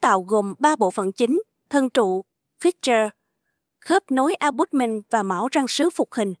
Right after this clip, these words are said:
Được chế tác từ titanium grade năm nguyên chất, với bề mặt xử lý công nghệ S L A độc quyền. Trụ implant Mix được làm từ titanium grade bốn nguyên chất, có độ tinh khiết trên chín mươi chín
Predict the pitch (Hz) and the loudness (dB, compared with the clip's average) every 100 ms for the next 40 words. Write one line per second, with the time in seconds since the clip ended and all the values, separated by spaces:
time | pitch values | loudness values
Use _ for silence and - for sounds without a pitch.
0 | _ _ _ _ - 240 214 294 359 - | _ _ _ _ 0 0 2 -2 0 0
1 | 370 - 233 190 247 240 247 240 233 226 | 0 0 -2 0 -2 0 0 2 0 -2
2 | 214 277 254 226 214 220 220 311 415 _ | -2 -2 0 -2 -2 -4 -2 -2 -4 _
3 | _ _ - 311 359 226 196 - - 196 | _ _ 0 0 4 2 0 -4 -4 -2
4 | 247 349 - 240 233 196 170 254 311 - | 0 -2 -2 -2 -2 -4 -4 -4 -6 -2
5 | 247 240 233 233 214 208 - 226 190 - | 0 2 0 -2 -4 -6 -2 -4 -4 -12
6 | _ _ - 214 254 254 247 233 247 403 | _ _ 0 0 2 2 2 2 0 -2
7 | - _ 208 196 208 185 - 202 180 233 | -4 _ -2 0 0 -4 -4 -4 -2 -4
8 | 220 233 214 208 214 202 226 277 - _ | -6 -4 -2 -2 -2 -4 -4 -4 -8 _
9 | _ _ 226 269 440 302 - 349 - _ | _ _ 0 2 2 0 0 -2 -2 _
10 | _ - 359 226 190 220 220 - 339 - | _ -2 2 2 2 0 -2 0 0 2
11 | 262 226 247 302 339 214 254 | 0 0 0 2 0 -2 -2